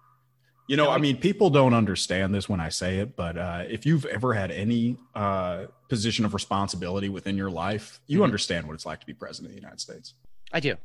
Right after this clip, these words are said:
Speaker 2: I one hundred percent do. I
Speaker 1: Every,
Speaker 2: feel
Speaker 1: you
Speaker 2: you.
Speaker 1: know, I, I, I don't, again, I, I don't like to point fingers at other presidents, but there have been people in the past that have made a whole song and dance about this job being difficult, it being unrelatable.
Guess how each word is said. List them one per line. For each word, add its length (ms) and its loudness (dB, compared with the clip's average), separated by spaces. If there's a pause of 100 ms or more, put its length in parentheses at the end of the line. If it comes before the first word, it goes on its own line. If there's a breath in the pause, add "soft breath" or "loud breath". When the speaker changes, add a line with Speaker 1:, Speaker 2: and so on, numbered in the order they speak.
Speaker 2:
I 120 0
one 180 -6
hundred 160 -4
percent 220 -8
do. 40 0
I 20 6
Speaker 1:
Every, 200 4
Speaker 2:
feel 120 0
Speaker 1:
you 60 2
Speaker 2:
you. 80 4
Speaker 1:
know, 160 4
I, 260 -4 (240)
I, 100 -6 (120)
I 80 -2
don't, 340 0
again, 300 2
I, 280 0
I 40 4
don't 120 4
like 200 4
to 140 0
point 360 -4 (160)
fingers 580 0
at 200 -6
other 240 0
presidents, 640 -6
but 180 -8
there 240 4
have 240 2
been 180 2
people 520 -4
in 120 -2
the 60 0
past 460 -4 (420 loud breath)
that 140 2
have 120 0
made 220 0
a 20 0
whole 240 0
song 360 0
and 100 -2
dance 380 -6
about 340 -10 (300)
this 240 -2
job 360 -4
being 320 -10 (100)
difficult, 600 0
it 100 -12
being 300 -4 (160)
unrelatable. 960 -2